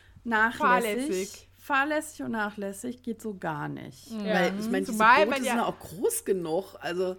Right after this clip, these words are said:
Speaker 2: Natürlich,
Speaker 1: Ja, natürlich.
Speaker 4: wir
Speaker 2: klar.
Speaker 4: reden hier
Speaker 1: Ist ja
Speaker 4: ja
Speaker 1: nicht
Speaker 4: nicht
Speaker 1: wie bei
Speaker 4: von, von
Speaker 1: Titanic.
Speaker 4: irgend so einem Paddelbötchen für Kinder, also
Speaker 2: Ja,
Speaker 4: Äh.
Speaker 2: ja, und also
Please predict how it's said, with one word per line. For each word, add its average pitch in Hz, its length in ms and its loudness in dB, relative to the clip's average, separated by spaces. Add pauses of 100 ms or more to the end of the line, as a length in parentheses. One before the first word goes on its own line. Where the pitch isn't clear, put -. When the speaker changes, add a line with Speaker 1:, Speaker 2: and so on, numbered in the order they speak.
(160)
Speaker 2:
Natürlich, 214 480 -4
Speaker 1:
Ja, - 20 0
natürlich. 220 880 0
Speaker 4:
wir 202 140 2
Speaker 2:
klar. - 40 -2
Speaker 4:
reden 214 220 2
hier 220 80 2
Speaker 1:
Ist 233 40 2
ja 254 120 4
Speaker 4:
ja 220 80 4
Speaker 1:
nicht 208 100 0
Speaker 4:
nicht 262 100 0
Speaker 1:
wie - 20 2
bei 240 120 2
Speaker 4:
von, 233 100 0
von 214 100 0
Speaker 1:
Titanic. 277 420 0
Speaker 4:
irgend 233 200 -2
so 226 80 -6
einem 196 260 -6 (200)
Paddelbötchen 247 680 -2
für 226 100 -6
Kinder, 311 520 0
also 180 460 -6 (320)
Speaker 2:
Ja, 233 460 0 (380)
Speaker 4:
Äh. - 220 -8
Speaker 2:
ja, 254 400 2
und 254 380 -10
also 233 420 -2